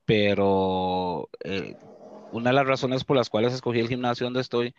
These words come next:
es porque tiene un área donde la gente normalmente hace cosas de cross-, perdón, de CrossFit y así.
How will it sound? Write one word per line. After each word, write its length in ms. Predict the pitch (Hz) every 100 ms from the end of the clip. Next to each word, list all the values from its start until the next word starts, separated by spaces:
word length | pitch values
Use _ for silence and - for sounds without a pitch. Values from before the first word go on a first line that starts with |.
| - - - -
es 140 | 101
porque 240 | - 113 127
tiene 440 | - 113 120 120 -
un 240 | 127 131
área 480 | 135 131 120 127 151 _ _ -
donde 420 | 107 110 104 101
la 140 | 92
gente 600 | 95 101 - 120 123 120 110
normalmente 680 | 101 95 104 113 110 117 113
hace 380 | 113 - 117
cosas 280 | - 104 120
de 120 | 104
cross-, 440 | - - 113 123 - - - _ -
perdón, 260 | 143 127
de 100 | 110
CrossFit 480 | - 135 135 143 -
y 60 | 117
así. 300 | 98 139